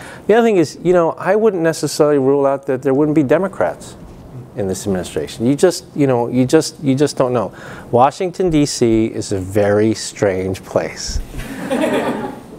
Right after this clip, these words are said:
Um, uh, and, uh, and I, the other thing I would say is that, um, it's also a very unforgiving place. So suppose they have people who come in who are suboptimal.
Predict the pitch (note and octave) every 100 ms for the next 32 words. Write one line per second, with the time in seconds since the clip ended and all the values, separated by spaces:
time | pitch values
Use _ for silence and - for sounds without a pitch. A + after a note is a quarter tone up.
0 | - - A2+ A2 A2 G#2+ G2+ - - -
1 | - - - - - A2 G#2+ G2+ G2 F#2
2 | F2+ F2+ - - - - C3 A#2+ A#2+ A#2
3 | A2 G#2+ G2+ G2+ F#2 - - - A#2 D3
4 | D#3+ C#3 D#3 E3+ D3 B2 A2 - A2 A2+
5 | G#2+ - G#2+ G2+ G2+ - - - - -
6 | - - - - A2 G#2 G2+ - C3 F#3
7 | F#3+ F#3 B2+ C3 C3 C3+ B2+ B2+ B2+ A#2+
8 | A2 A2 F#2+ - E2 - - - - -
9 | - - D3 C3+ C3 - - D3+ - F#3+
10 | F3+ D#3 C3+ C#3 C3+ - B2 B2+ A2 G2+
11 | A#2 G#2+ G#2+ F#2+ A2 G#2 G2+ G2 F#2 -
12 | - - - - A2 G#2+ G#2 A2 F2 D#2+